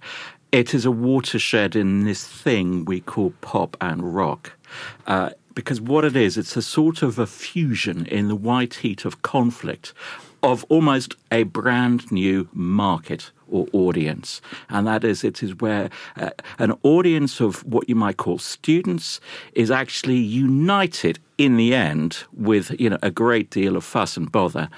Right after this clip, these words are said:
uh, with the audience of, uh, teenagers who want to listen to music and dance and then quietly in their rooms actually listen to the records themselves. I don't suppose Dylan set out to achieve this, um,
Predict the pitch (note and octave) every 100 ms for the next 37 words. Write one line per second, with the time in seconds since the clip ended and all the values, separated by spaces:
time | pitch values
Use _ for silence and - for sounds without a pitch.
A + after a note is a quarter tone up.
0 | - - - - G#2 - G#2 A#2 G#2 A#2
1 | A2 G#2 G#2+ G2+ G2 - - - G#2 G2+
2 | - G#2 F#2+ - D#3 G#2+ E2 D#2+ F#2 -
3 | - - - A2+ A2 A2+ A2+ F2 G#2 F2
4 | - F#2+ F2+ G2 F2 - G2+ F2 D#2+ E2+
5 | F#2 E2 E2+ - - G2 F2+ E2 F#2 F2
6 | - G#2 E2+ - F2 E2 E2+ E2+ F2+ F2+
7 | F#2 E2 - F2+ E2 - G#2 - F#2 D#2+
8 | - F2+ - G2+ - F#2+ E2 - - -
9 | - - - - - - B2 B2+ A2+ -
10 | - G#2+ G#2 - A2+ A2 - A2+ A2+ A#2
11 | A2+ - A#2 G2+ - C3 A#2+ A2+ - A#2
12 | - B2+ A#2 A2